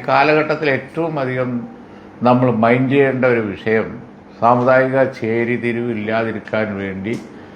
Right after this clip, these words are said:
നടത്തുന്ന പ്രവർത്തനങ്ങളാണ്. അധികാരം ഉണ്ടായിട്ട് എന്താ കാര്യം? അധികാര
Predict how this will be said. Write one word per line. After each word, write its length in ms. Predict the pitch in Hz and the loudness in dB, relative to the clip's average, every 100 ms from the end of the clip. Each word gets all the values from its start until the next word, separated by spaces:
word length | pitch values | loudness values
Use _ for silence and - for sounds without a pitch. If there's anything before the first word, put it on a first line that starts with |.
| - - | -12 0
നടത്തുന്ന 400 | 107 107 117 110 | 2 2 2 0
പ്രവർത്തനങ്ങളാണ്. 720 | - 95 92 98 95 85 73 - - - 101 | 0 -2 -4 -6 -6 -6 -6 -10 -20 -4 0
അധികാരം 360 | 107 135 156 160 | 4 6 6 6
ഉണ്ടായിട്ട് 280 | 160 160 | 4 4
എന്താ 180 | 151 147 | 2 0
കാര്യം? 360 | 139 139 135 120 | 0 0 -2 -2
അധികാര 320 | 120 123 139 | -2 2 2